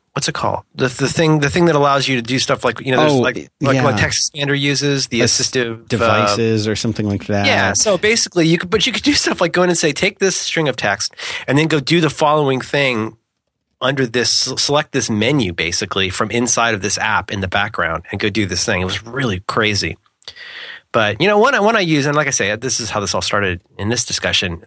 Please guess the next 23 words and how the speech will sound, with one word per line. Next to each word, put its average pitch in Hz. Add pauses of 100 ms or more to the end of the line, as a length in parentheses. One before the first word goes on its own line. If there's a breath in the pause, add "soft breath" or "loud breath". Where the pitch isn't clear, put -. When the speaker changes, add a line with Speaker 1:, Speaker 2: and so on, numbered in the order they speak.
Speaker 1:
that 120
I 107
use 113
all 156
the 156
time. 117
It's 113
available 123
in 104
lots 135
of 127
different 107
places, 92
but 104
I 120
love 107
is, 95 (520 loud breath)
uh, 104
Command 113 (260)
C 120
C, 113 (1400 loud breath)
which, 123
um, 101